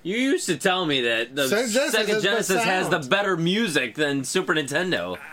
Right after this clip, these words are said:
Speaker 3: Beyond Oasis, not the most stellar
Speaker 1: <laughs>
Speaker 3: soundtrack. <laughs> It's,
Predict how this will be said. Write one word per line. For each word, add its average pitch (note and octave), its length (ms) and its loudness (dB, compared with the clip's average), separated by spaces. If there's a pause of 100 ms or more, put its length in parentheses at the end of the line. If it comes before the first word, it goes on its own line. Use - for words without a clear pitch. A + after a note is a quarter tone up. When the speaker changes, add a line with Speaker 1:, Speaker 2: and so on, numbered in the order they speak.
(280)
Speaker 3:
Beyond A3+ 360 0
Oasis, F#3+ 640 0 (500)
not F#3 280 0
the D#3 60 -2
most C3 240 0
stellar B2 260 0
Speaker 1:
<laughs> - 20 -4
Speaker 3:
soundtrack. F3 800 2 (920)
<laughs> - 360 -10
It's, - 280 0